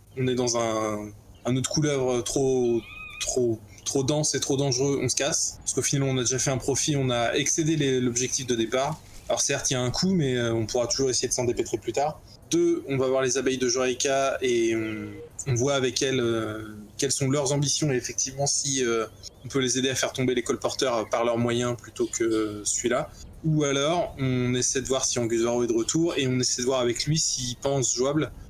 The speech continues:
de, de jouer sur ces trucs-là, euh, avec, euh, avec notre témoignage, euh, le, le livre de compte, plus une, une éventuelle, je sais pas, une, un raid dans le,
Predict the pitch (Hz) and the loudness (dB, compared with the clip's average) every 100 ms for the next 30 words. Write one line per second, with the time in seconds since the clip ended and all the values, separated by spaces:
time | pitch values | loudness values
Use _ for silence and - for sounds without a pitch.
0 | - - 127 123 117 110 113 110 127 139 | -8 -2 0 2 0 0 0 0 0 -2
1 | - 123 - - - - 143 147 120 110 | -2 -4 -4 -4 -2 0 0 0 0 0
2 | 113 113 - 104 92 - - - - 131 | 0 -2 -2 -2 -4 -8 -18 -20 -8 -8
3 | - 127 123 123 135 143 143 - 120 117 | -4 -2 0 0 0 0 -2 0 0 0
4 | 113 113 110 107 117 139 135 127 120 147 | 2 2 2 0 0 -2 -2 -2 -2 -2
5 | 151 - - 143 - 131 123 110 - - | -2 -4 -6 -4 -2 0 0 -2 -6 -20
6 | - - 127 127 - 135 131 117 - - | -20 -4 0 0 0 0 2 0 0 0
7 | 123 117 107 107 107 104 110 110 120 120 | 2 2 2 0 -2 -4 -4 0 0 0
8 | 117 110 113 107 | -2 0 -2 -2